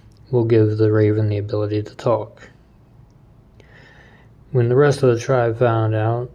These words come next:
about what these men were doing, they were casted out without question.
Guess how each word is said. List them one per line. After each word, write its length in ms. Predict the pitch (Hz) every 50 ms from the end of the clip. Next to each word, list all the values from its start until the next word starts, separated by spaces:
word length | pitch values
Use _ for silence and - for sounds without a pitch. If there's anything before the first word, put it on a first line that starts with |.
| -
about 540 | - - - - - - 123 120 117 - - - - - - _ - - - _ _ - - -
what 240 | 135 113 113 107 -
these 180 | 123 117 110
men 240 | 117 117 113 110 110
were 80 | 98 98
doing, 560 | 107 127 120 107 101 104 110 123 120 110 - - - - - - - - - - - - - 139 151 165 - - _ - - - - - - - - _ _ _ - - - - - - - - - - -
they 140 | 131 117
were 360 | 110 107 104 107 104 110 117 - - - _ - - _ _ _ - -
casted 480 | - - - 110 107 107 - - 113 117
out 240 | 117 107 104 110 127
without 400 | 123 107 107 - 117 113 117 -
question. 400 | - 135 120 101 - - -